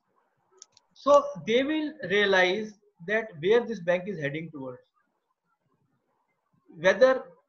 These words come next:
uh, that means what we have planned, whether we have stick to it, whether we have monitored and we have, uh, uh, whether the bank has, uh,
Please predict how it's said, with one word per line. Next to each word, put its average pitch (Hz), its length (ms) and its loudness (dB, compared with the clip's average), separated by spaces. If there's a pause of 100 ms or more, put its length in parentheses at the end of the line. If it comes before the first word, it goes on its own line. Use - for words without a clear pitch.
(400)
uh, 190 300 -4
that 190 180 0
means 254 200 -2 (160)
what 202 240 0
we 233 120 -2
have 262 240 4
planned, 180 400 2 (120)
whether 175 240 0
we 220 160 0
have 226 120 2
stick 175 320 -10
to 233 120 0
it, 220 160 2 (380)
whether 180 320 -2
we 220 120 -4
have 214 100 2
monitored 190 520 -4
and 208 200 -4
we 196 120 -10
have, 202 280 -6
uh, 185 340 0 (460)
uh, 151 280 -2 (200)
whether 170 200 -4
the 180 100 -8
bank 170 340 -2
has, 180 260 -4 (300)
uh, 139 320 -6